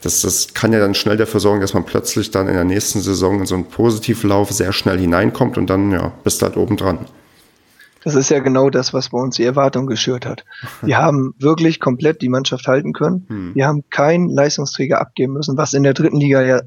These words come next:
Speaker 2: äußerst, äh, unwahrscheinlich ist.
Speaker 1: Ja.
Speaker 2: Im, im Normalfall hat man ja jedes Jahr zehn bis fünfzehn neue Spieler auf dem Platz.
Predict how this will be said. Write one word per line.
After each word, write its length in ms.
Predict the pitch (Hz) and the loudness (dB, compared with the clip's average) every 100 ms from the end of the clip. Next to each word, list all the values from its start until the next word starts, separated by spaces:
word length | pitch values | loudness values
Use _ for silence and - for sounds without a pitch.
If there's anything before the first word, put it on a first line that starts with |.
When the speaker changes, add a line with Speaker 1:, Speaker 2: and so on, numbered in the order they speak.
| - | 0
Speaker 2:
äußerst, 460 | 170 165 131 - | 0 0 -4 -6
äh, 60 | - | -8
unwahrscheinlich 880 | 135 135 127 165 143 135 139 139 143 | -6 -6 -4 -2 -2 -2 -4 -6 -6
ist. 180 | - - | -8 -6
Speaker 1:
Ja. 120 | 95 - - - _ - | -8 -10 -20 -20 _ -4
Speaker 2:
Im, 160 | 143 | 0
im 120 | 131 143 | 2 4
Normalfall 640 | 143 139 143 156 143 127 | 4 4 4 4 2 0
hat 100 | 147 | -2
man 120 | 147 | -4
ja 80 | 151 | -4
jedes 340 | 147 160 160 | -2 -2 0
Jahr 180 | 135 135 | 0 -2
zehn 560 | - 139 135 135 127 156 | -2 0 0 0 -4 -8
bis 140 | 147 - | -8 -2
fünfzehn 400 | 151 - - 127 | -2 -2 -2 0
neue 200 | 131 127 | 2 2
Spieler 360 | - - 139 | 2 2 2
auf 80 | 127 | 2
dem 100 | 123 | -2
Platz. 340 | 120 160 - | -2 -4 -6